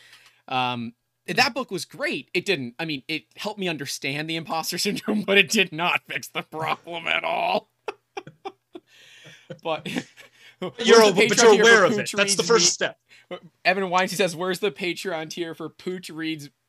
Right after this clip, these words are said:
Speaker 1: uh, reads mean tweets slash support emails?" God, I should make that a Patreon level. I would friggin' do that. But, uh,
Speaker 2: Oh, jeez.
Speaker 1: yeah, I, I, it, the imposter syndrome is such, such a problem in this industry. All of us, because we look at
Speaker 2: Yeah.
Speaker 1: someone like,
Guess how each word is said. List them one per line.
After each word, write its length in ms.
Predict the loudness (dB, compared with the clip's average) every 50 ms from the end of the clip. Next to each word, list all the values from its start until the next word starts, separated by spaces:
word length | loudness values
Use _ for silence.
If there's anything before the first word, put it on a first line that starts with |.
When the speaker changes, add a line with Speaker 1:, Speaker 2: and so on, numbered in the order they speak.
| _ _ -12
Speaker 1:
uh, 100 | -12 -10 -10
reads 360 | -8 -8 -6 -6 -8 -10 -10
mean 280 | -10 -8 -8 -8 -10 -12
tweets 340 | -14 -12 -10 -10 -10 -10 -12
slash 360 | -12 -8 -8 -8 -8 -8 -10
support 420 | -12 -14 _ -14 -14 -14 -12 -12 -10
emails?" 440 | -10 -10 -10 -10 -12 -12 -12 -8
God, 300 | -6 -4 -2 -2 -2 -2 -2
I 120 | -2 -4
should 200 | -4 -4 -10 -10 -10
make 180 | -10 -8 -8
that 140 | -8 -10 -10
a 40 | -10
Patreon 720 | -12 -10 -10 -10 -10 -10 -12 -12 -12 -10 -10 -10 -10 -12 -12
level. 300 | -12 -12 -12 -12 -10 -4
I 160 | 0 0 0 0
would 220 | -2 -8 -12 -16 _ _ -10
friggin' 340 | -10 -8 -8 -10 -12 -12 -12
do 200 | -12 -12 -12 -12
that. 320 | -14 -12 -12 -12 -14 -14 _ _ -20 -20 -20 -20 -20 -20 -20 -20 -20 _ _ -4
But, 280 | -2 -2 -2 -2 -4
uh, 320 | -4 -2 -2 -2 -2 -4 -6
Speaker 2:
Oh, 40 |
jeez. 440 | -8 -10 -10 -8 -8 -8 -8 -10 -14 _ _ -4
Speaker 1:
yeah, 240 | 0 2 2 2 2 0
I, 120 | -4 -6 -4 -2
I, 200 | -2 -2 -4 -6 _ _ -16
it, 440 | -14 -14 -14 -16 -18 -18 -20 -20 -20 _ _ _ -12
the 180 | -8 -6 -6
imposter 340 | -6 -6 -8 -8 -8 -8 -8
syndrome 280 | -10 -10 -10 -8 -8 -8
is 80 | -8
such, 720 | -8 -8 -8 -8 -8 -8 -10 -10 -10 -8 -8 -8 -8 -10 _
such 460 | -16 -14 -12 -10 -10 -10 -10 -10 -12
a 60 | -12
problem 460 | -14 -16 -18 -14 -12 -10 -10 -10 -10 -10
in 60 | -10
this 180 | -10 -12 -12 -10
industry. 420 | -10 -10 -10 -10 -12 -12 -14 -14 -12 -10
All 200 | -8 -6 -4 -4
of 80 | -4
us, 200 | -4 -6 -8 -10 _ -20 -20 -20 -18 _ -8
because 240 | -6 -4 -4 -6 -6
we 200 | -8 -8 -8 -8
look 280 | -10 -12 -14 -14 -14 -8
at 100 | -2 -2
Speaker 2:
Yeah. 100 | -2 -2
Speaker 1:
someone 280 | -2 -4 -8 -8 -8
like, 140 | -8 -8